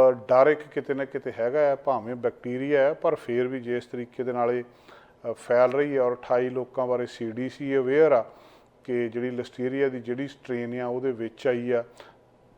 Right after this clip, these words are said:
ਨਿਊਯਾਰਕ ਦੇ ਵਿੱਚ ਸੱਤ ਕੇਸ ਨੇ ਇਹ, ਮੈਰੀਲੈਂਡ ਦੇ ਵਿੱਚ ਛੇ ਨੇ, ਵਰਜੀਨੀਆ ਦੇ ਵਿੱਚ ਦੋ ਨੇ, ਅ, ਨਿਊ ਜਰਸੀ ਦੇ ਵਿੱਚ ਦੋ ਨੇ, ਮੈਸਾਚੂਸੀ ਦੇ ਵਿੱਚ ਦੋ ਨੇ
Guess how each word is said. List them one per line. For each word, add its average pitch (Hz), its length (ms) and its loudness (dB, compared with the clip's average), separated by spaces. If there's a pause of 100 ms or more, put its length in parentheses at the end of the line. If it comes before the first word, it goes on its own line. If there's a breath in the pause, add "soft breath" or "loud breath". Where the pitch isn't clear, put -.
(340)
ਨਿਊਯਾਰਕ 147 640 4
ਦੇ 147 80 0
ਵਿੱਚ 143 260 -4
ਸੱਤ - 340 -2
ਕੇਸ 135 380 -8
ਨੇ 147 120 -8
ਇਹ, 143 160 -10
ਮੈਰੀਲੈਂਡ 127 540 -4
ਦੇ 131 100 -4
ਵਿੱਚ 127 160 -10
ਛੇ 123 360 -6
ਨੇ, 131 140 -8
ਵਰਜੀਨੀਆ 127 640 -8
ਦੇ 135 80 -4
ਵਿੱਚ 123 220 -10
ਦੋ 120 400 -4
ਨੇ, 127 140 -8
ਅ, - 920 -12
ਨਿਊ 135 240 -2
ਜਰਸੀ 127 360 -4
ਦੇ 139 100 -2
ਵਿੱਚ 131 200 -6
ਦੋ 123 260 -6
ਨੇ, 131 140 -10
ਮੈਸਾਚੂਸੀ 131 680 -6
ਦੇ 123 100 -4
ਵਿੱਚ 117 220 -10
ਦੋ 117 300 -4
ਨੇ 127 180 -10